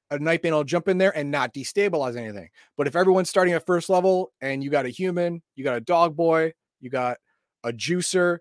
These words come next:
you got a Borg, and you got a Nightbane, the Nightbane wins. "But I'm a juicer." Yeah, I don't care.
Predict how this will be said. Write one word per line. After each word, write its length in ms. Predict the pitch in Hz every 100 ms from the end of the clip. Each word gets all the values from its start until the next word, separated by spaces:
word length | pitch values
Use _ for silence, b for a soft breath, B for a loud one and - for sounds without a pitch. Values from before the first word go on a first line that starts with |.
| _
you 80 | -
got 140 | 135 117
a 40 |
Borg, 500 | 107 170 175 175 165 _ _
and 60 | 135
you 80 | 131
got 80 |
a 60 | 127
Nightbane, 640 | 120 156 190 226 233 247 233 _ _ _ _ _
the 100 | 143
Nightbane 340 | 160 214 220 196
wins. 340 | 226 113 - - _ _ _ _ _ _ _ _ _ _
"But 120 | - 403
I'm 100 | 403
a 60 |
juicer." 440 | 381 415 427 415 -
Yeah, 340 | 233 302 320 311
I 20 |
don't 140 | 302
care. 260 | 285 330